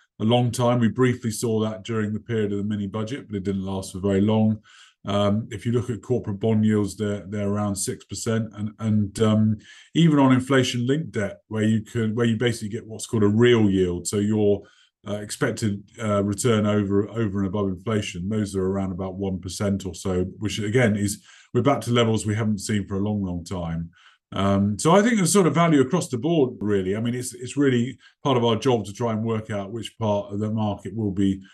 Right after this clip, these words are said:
um, will be good for, will be best for investors. But we've been, as I say, adding, adding to fixed income over the last few months across the board.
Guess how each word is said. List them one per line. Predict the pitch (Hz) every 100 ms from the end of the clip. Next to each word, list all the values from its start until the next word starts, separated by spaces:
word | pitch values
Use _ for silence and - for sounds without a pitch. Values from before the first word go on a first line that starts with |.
| _ _ -
um, | 104 101 98 101 113
will | 120 104
be | 101
good | 123 107
for, | 107 101
will | 110 113
be | 104
best | 98 110 -
for | 98
investors. | 101 117 - 90
But | 85 98
we've | 110 98
been, | 104 98
as | 90
I |
say, | 92 104
adding, | 101 101 98 95 107
adding | 107 101 95 95
to | -
fixed | 87 90 -
income | 104 95 92
over | 90 87
the | 92
last | 92 87 -
few | 90
months | 90 85 -
across | 92 92 -
the | 87
board. | 85 82